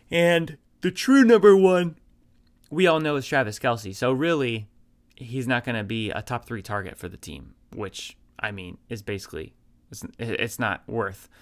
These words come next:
mentioning then at that point. So for me,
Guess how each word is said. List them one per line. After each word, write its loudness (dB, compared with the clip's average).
mentioning -4
then -12
at -16
that -4
point. -12
So -2
for -2
me, -6